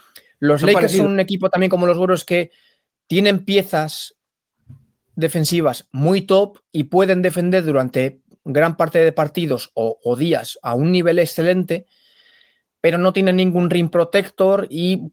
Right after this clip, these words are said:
Speaker 1: todavía no están perfectamente trabajados, les falta algo en, en defensa. Entonces, pues bueno, no lo sé. Si te toca esa semana en la que están a un nivel super élite, te pueden destrozar y si no, pues es que hoy al descanso, o sea, en el primer cuarto tenían el partido ganado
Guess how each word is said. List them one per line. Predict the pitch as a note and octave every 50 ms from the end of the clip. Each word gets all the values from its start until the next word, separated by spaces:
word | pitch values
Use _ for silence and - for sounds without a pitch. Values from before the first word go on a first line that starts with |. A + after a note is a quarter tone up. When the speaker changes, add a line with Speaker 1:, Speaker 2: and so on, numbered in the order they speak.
| - _
Speaker 1:
todavía | D#3 C#3 C#3 D#3 D#3+
no | D#3+ E3
están | D#3 - - D#3 D3+ D3
perfectamente | - - C#3+ - - D#3 D3 D3 - D3 D3+ D3 D3+
trabajados, | C#3+ C#3+ C3+ C3 C3+ C3+ B2+ D#3 D3+ C#3
les | C3+ B2 - -
falta | - D3+ D3 - C#3+ A#2
algo | A2+ A2+ - G#2+
en, | A#2+ A#2+ A#2+ -
en | - C#3 A#2 A2+
defensa. | A2 - - G#2+ G2 - - - _ -
Entonces, | C#3 - C#3+ D3 C#3+ -
pues | - B2+ A2+
bueno, | A2+ A#2 G#2 F#2 F2+ -
no | C#3 C#3 C#3+
lo | C3 A2+
sé. | - - - - _ _
Si | - - - C3 B2
te | - B2+ B2+ B2+
toca | B2 D3+ D3+ D3+ - D#3+ D#3+ D#3 D#3
esa | D#3 D#3 D#3+
semana | C#3+ E3 D#3+ E3 D#3+ C#3+
en | B2+
la | A#2+ A#2+
que | - A#2+
están | - - C#3 C#3
a | C#3
un | C#3+ C#3+
nivel | C#3+ C#3 C#3 C3+
super | B2+ D3 C#3 C#3+ C#3
élite, | C#3+ C#3+ C3+ C3+ B2 A#2+
te | B2+
pueden | A2+ C3 C3 C3 C3
destrozar | C3+ B2+ - - C3 B2 C#3+ D3 D3+ -
y | - C#3
si | A#2+ - B2 A2+
no, | A#2 A#2+ C3+ C3+
pues | - B2+ A#2 A2+ A2+ A2+ A2+ - - - - - - -
es | - -
que | - C3
hoy | C3 C3+ C#3+ D3 D3 D#3+ D#3+ - _ _ _ _ _ _ _ _ _ _
al | - C#3+ C#3
descanso, | C3 - - D#3 E3 F3+ -
o |
sea, | - - -
en | D3
el | B2+ A#2+
primer | B2 C3 C#3+ D#3 D3+
cuarto | E3+ D#3+ - -
tenían | E3+ E3 E3+ D#3
el | C#3 B2
partido | C3 A#2+ - B2+ A#2 A2
ganado | G#2+ G#2 A2 G#2+ G2+ G2